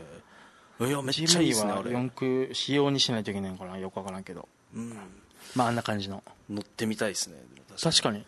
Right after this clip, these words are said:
Speaker 2: 乗ってそうなイメージあるね。
Speaker 1: はい。
Speaker 2: 体のがたいとして。
Speaker 1: あ、そうなんですか。
Speaker 2: うん。
Speaker 1: ありがとうございます。
Speaker 2: なんか、確かにアルトとかじゃないな。あ、でもアルトでもいいけどな。
Speaker 1: <laughs> ええ。そうですね。でも確かに乗ってみたいですね。
Speaker 2: <laughs>
Speaker 1: あのミニバン、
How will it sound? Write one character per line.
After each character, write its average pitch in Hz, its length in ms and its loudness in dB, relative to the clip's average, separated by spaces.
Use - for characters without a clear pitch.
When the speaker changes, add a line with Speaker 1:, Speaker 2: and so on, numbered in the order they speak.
Speaker 2:
乗 156 100 2
っ - 100 -2
て - 80 4
そ 214 140 4
う 139 40 4
な 107 80 2
イ 110 60 0
メ 113 100 0
ー - 20 -2
ジ 107 100 -2
あ 95 40 0
る 117 60 -2
ね。 151 80 4
Speaker 1:
は 120 40 2
い。 - 60 -4
Speaker 2:
体 117 300 2
の 110 120 2
が 110 140 0
た 113 120 -2
い 104 80 -2
と 107 120 -2
し - 100 -2
て。 - 140 -10
Speaker 1:
あ、 156 100 4
そ 170 100 2
う - 40 4
な 107 40 -4
ん - 20 -14
で 92 60 -12
す - 60 -14
か。 - 60 -18
Speaker 2:
う 120 40 0
ん。 101 240 -2
Speaker 1:
あ 101 40 -6
り 104 60 -8
が - 60 -12
と 101 80 -10
う - 20 -10
ご - 0 -
ざ - 0 -
い - 20 -10
ま - 80 4
す。 - 280 -8
Speaker 2:
な 190 60 -2
ん 185 40 4
か、 - 60 4
確 - 60 -2
か - 80 -6
に 110 160 -8
ア 165 140 4
ル 226 120 4
ト 156 120 0
と - 100 -6
か 104 100 -2
じ - 80 -4
ゃ 95 40 -8
な 92 120 -8
い 92 60 -14
な。 101 340 0
あ、 143 80 4
で 170 80 4
も 170 140 4
ア 233 60 8
ル 269 120 6
ト 269 120 8
で 113 80 2
も 98 100 0
い 101 80 -2
い 117 40 -6
け 107 100 -8
ど 90 100 -10
な。 117 280 -4
Speaker 1:
<laughs> - 40 -16
え 110 200 0
え。 - 0 -
そ 156 180 -4
う 120 40 -4
で - 40 -12
す 98 60 -10
ね。 98 100 -4
で 98 60 -6
も 98 100 -8
確 - 200 0
か 104 80 0
に 90 200 -10
乗 95 80 -10
っ - 40 -12
て - 120 -8
み 104 100 -4
た 85 80 -4
い 82 40 -4
で 90 80 -12
す - 140 -14
ね。 - 80 -18
Speaker 2:
<laughs> - 240 -12
Speaker 1:
あ 113 120 -8
の 151 80 -8
ミ 156 120 -8
ニ 160 80 -2
バ 156 140 -2
ン、 156 100 -4